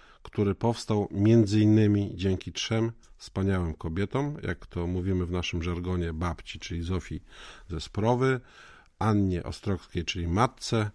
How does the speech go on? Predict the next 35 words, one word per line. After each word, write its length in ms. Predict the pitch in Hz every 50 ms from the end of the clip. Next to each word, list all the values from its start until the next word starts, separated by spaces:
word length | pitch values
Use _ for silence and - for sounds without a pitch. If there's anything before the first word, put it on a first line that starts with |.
| _ - _ -
i 60 | 98
córce, 440 | - - - 110 101 - - - 90
czyli 260 | - - 85 92 - - _
Annie 540 | - 104 107 104 101 98 92 90 90 - -
Alojzie. 880 | 69 82 82 90 117 135 131 123 117 113 107 104 104 104 113 113 107 104 - - - - - - -
I 60 | -
te 140 | - 104 101
dwie 200 | 104 117 165 185
wystawy 640 | 165 - - - - - 117 120 123 120 120 120 117
stanowią 480 | - - 113 110 110 104 104 104 104 - - -
oś. 560 | - 107 101 104 143 160 - - - - - - - - - -
Później 460 | 110 107 98 85 98 95 90 73 95
idziemy 320 | 92 92 98 95 95 95
na 120 | 92 90 82
piękne 420 | - - 107 107 92 - 101 92
podsumowanie 640 | - 92 82 - - 92 92 90 90 98 101 98 92
do 100 | 87 92
Wielkiej 420 | 87 98 87 - - - - - 92
Izby, 240 | 87 90 95 101
tak 160 | - 85 80 -
sobie 180 | - 87 85
to 80 | 85 87
teraz 220 | - 87 90 85
wyobrażam, 480 | 90 107 110 131 160 139 98 92 85 78
pani 260 | 82 87 85 87 87
redaktor, 500 | 85 90 87 85 85 - - - - - - - - - - - - - - -
przed 200 | - - 92 90
oczyma. 480 | 90 - - - 90 87 90 101 123 139 - - - - - - - 98
Wielkiej 360 | 104 95 - - 104 - 101
Izbie, 320 | 107 107 104 104 101 98
w 40 | -
której 240 | - - 98 98 90
będziemy 400 | 87 95 95 92 101 101 98 95
opowiadać 800 | 90 - - 92 87 95 98 101 98 95 92 - - - - - _ _ - - - - - - _ _ -
o 380 | 95 92 92 92 92 90 87